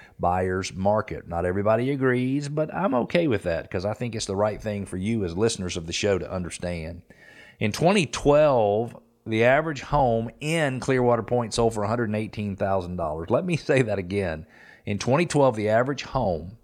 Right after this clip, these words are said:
in Clearwater Point sold for one hundred and eighteen thousand dollars. Ye-, uh,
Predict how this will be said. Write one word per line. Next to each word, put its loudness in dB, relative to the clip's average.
in -4
Clearwater 2
Point 0
sold 0
for -2
one 0
hundred -4
and -4
eighteen -4
thousand -2
dollars. -2
Ye-, 0
uh, -2